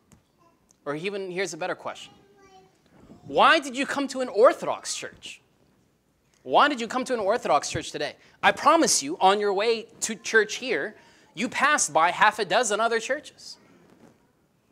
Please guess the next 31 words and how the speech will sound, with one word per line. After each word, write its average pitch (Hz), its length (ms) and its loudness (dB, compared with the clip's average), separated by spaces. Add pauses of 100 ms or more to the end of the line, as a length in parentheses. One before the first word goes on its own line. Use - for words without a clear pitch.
(460)
So 165 140 -6
why 233 360 6
did 190 260 -8
you 220 220 -8 (320)
put 254 280 4
effort 240 480 -2
from 160 220 -6
telling 226 280 -2
yourself 196 300 -4
last 185 200 -4
night, 190 200 -4
"You 185 80 -10
know 196 80 -2
what, 196 120 -6
I'm 175 80 -6
gonna, 175 180 -6 (100)
I'm 170 60 -12
gonna 160 160 -6
do 165 100 -6
this 160 120 -8
whole 151 140 -8
church 151 260 -8
thing 127 160 -12
tomorrow"? 113 340 -12 (380)
Why 165 240 4
did 220 160 -2
you 185 60 -10
tell 180 220 -2
yourself 170 360 -8
last 160 240 -4
night? 135 160 -10